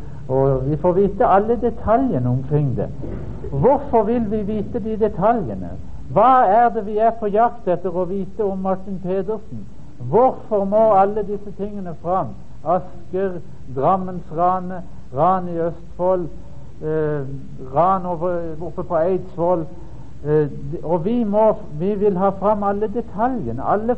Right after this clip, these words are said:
forholdene der, hvordan han gjorde det, hvordan han kom seg derfra, hva han hadde tenkt å gjøre med pengene, hvorfor han er ransmann, alt sammen. Hvorfor må vi ha fram alt, alle disse tingene? Hva, hva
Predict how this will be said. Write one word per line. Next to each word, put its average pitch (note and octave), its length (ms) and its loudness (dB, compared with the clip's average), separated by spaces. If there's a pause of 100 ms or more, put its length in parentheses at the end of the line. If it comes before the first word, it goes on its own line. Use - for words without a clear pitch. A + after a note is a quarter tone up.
forholdene F#3 640 2
der, C#3+ 120 4
hvordan G3+ 520 2
han G3 160 0
gjorde F#3+ 360 2
det, D#3+ 120 -2
hvordan G3+ 400 0
han F#3+ 120 -2
kom F#3+ 340 2
seg F3 120 2
derfra, F3 540 4
hva F3+ 280 6
han F#3 140 0
hadde F3 200 -2
tenkt F3+ 260 -4
å E3 60 -4
gjøre F3 260 -2
med E3 160 -8
pengene, E3+ 340 -6 (300)
hvorfor F#3+ 640 4
han F#3 140 0
er F#3 160 0
ransmann, F3+ 600 -2
alt A3+ 380 4
sammen. F3 440 0 (1200)
Hvorfor A3+ 420 2
må A3 160 0
vi G#3 100 0
ha G3 180 2
fram G3 360 -4
alt, E3+ 400 -2
alle F3 260 -2
disse D#3 280 -6
tingene? D#3 360 -2
Hva, G#3 300 6
hva G#3 220 2